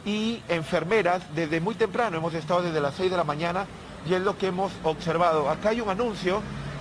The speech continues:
donde en este comunicado simplemente hablan de la declaratoria de emergencia por quince días y justamente comentan sobre suspender temporalmente la atención de consultas externas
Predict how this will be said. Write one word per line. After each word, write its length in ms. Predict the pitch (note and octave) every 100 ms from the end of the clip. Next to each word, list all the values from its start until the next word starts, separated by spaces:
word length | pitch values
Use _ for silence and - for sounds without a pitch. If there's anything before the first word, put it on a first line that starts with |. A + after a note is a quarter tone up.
| -
donde 380 | D#3+ D#3 D#3 D3+
en 200 | D3+ D#3+
este 220 | F3 A3
comunicado 600 | G3+ E3+ D#3+ - G3+ F#3+
simplemente 760 | F#3 A3 G#3 G3+ G#3 G3 G#3+ - - - - - -
hablan 320 | F#3 F#3+ G3 F#3
de 60 |
la 100 | E3
declaratoria 680 | D#3+ D3+ D#3 D3 A3 G#3 F#3+
de 60 |
emergencia 640 | E3 D#3 D#3 A3+ F#3 G3 E3
por 140 | D3
quince 360 | - F#3+ E3+ F#3
días 320 | G#3+ G3 G#3 - - - - - -
y 200 | A#3 B3
justamente 560 | - A3 F3 G3+ F3 F#3+
comentan 380 | F#3 F#3 G#3
sobre 220 | E3+ E3+ D#3+
suspender 460 | E3+ - D#3 F#3
temporalmente 580 | G#3 D#3 E3 E3 F#3 G3
la 80 | F3
atención 340 | C#3+ C#3 F#3
de 100 | F3+
consultas 520 | E3+ D3+ F3+ E3+ F#3 E3+
externas 640 | D#3+ E3+ - A3 D3+ B2